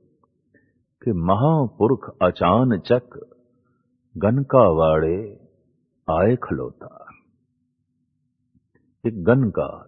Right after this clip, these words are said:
ਇੱਕ ਵੇਸਵਾ। ਰਾਤ ਨੂੰ ਤੂਫਾਨ ਆਇਆ ਹੈ, ਜ਼ੋਰ ਦਾ ਮੀਂਹ ਪੈ ਰਿਹਾ ਹੈ, ਤਨਹਾ ਬੈਠੀ ਆਪਣੀ ਕੋਠੇ 'ਚ। ਅੱਜ ਬਾਰਿਸ਼ ਹੈ,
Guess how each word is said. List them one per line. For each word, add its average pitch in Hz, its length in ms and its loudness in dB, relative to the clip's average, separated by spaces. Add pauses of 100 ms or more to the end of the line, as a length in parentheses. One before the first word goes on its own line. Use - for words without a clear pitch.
(120)
ਇੱਕ 110 160 -6
ਵੇਸਵਾ। 104 520 -2 (3000)
ਰਾਤ 127 300 0
ਨੂੰ 127 200 0
ਤੂਫਾਨ 95 500 2
ਆਇਆ 80 280 -2
ਹੈ, - 120 -14 (1200)
ਜ਼ੋਰ 139 420 6
ਦਾ 127 160 6
ਮੀਂਹ 110 280 2
ਪੈ 90 220 4
ਰਿਹਾ 82 220 -2
ਹੈ, - 200 -16 (1200)
ਤਨਹਾ 120 380 4
ਬੈਠੀ 113 440 4
ਆਪਣੀ 95 280 -2
ਕੋਠੇ 98 400 0
'ਚ। - 300 -20 (1160)
ਅੱਜ 87 80 0
ਬਾਰਿਸ਼ 87 520 -2
ਹੈ, - 200 -20